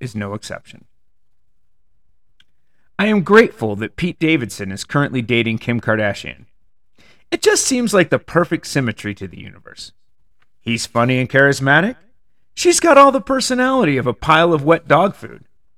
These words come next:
He's as unhealthily skinny as a chain-smoking Italian fashion model.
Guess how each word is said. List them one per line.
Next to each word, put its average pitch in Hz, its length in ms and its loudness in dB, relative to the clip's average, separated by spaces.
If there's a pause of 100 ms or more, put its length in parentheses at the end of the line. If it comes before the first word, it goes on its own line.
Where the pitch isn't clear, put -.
(680)
He's 302 280 6
as 127 120 0
unhealthily 139 640 2
skinny 151 460 -2
as - 100 -4
a 113 60 -8
chain-smoking 156 800 -2
Italian 151 480 -4
fashion 175 440 -6
model. 80 360 -12